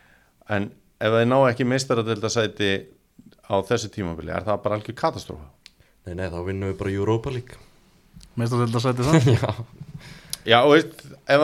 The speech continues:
Speaker 1: en hvorugt myndi gerast? Bara, það er fimmtudagsbolti, tuttugu og þrjú fjögur hjá United.
Speaker 2: Það skal bara viðurkenna, það væri helviti vont, sko. Að,
Speaker 1: Mhm.
Speaker 2: að
Speaker 3: Já,
Speaker 2: lenda aftur í því.
Speaker 3: auðvitað, auðvitað er það hö-, högg, sko.
Speaker 1: Já.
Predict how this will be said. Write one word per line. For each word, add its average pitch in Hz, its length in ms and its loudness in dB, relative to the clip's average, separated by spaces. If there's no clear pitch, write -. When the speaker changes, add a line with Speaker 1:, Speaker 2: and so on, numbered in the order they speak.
Speaker 1:
en 147 160 4
hvorugt 143 320 -2
myndi 123 200 0
gerast? - 340 -8
Bara, 101 240 0
það 110 100 -6
er 110 80 -6
fimmtudagsbolti, 120 920 -2
tuttugu 117 320 -4
og 101 80 -4
þrjú 113 160 -4
fjögur 98 400 -2
hjá 95 120 -4
United. 95 400 -6
Speaker 2:
Það 85 160 -14
skal 90 140 -6
bara 87 100 -4
viðurkenna, 90 380 -4
það 92 240 -8
væri 87 160 -6
helviti 110 340 -4
vont, 131 220 -6
sko. - 140 -20
Að, 98 180 -8
Speaker 1:
Mhm. 101 160 -6
Speaker 2:
að 113 160 -12
Speaker 3:
Já, 90 60 4
Speaker 2:
lenda 92 220 6
aftur 107 140 4
í 120 60 0
því. 139 80 8
Speaker 3:
auðvitað, 113 320 6
auðvitað 120 300 2
er 110 80 -4
það 107 120 -2
hö-, 127 240 2
högg, 139 280 2
sko. - 240 -2
Speaker 1:
Já. 98 120 4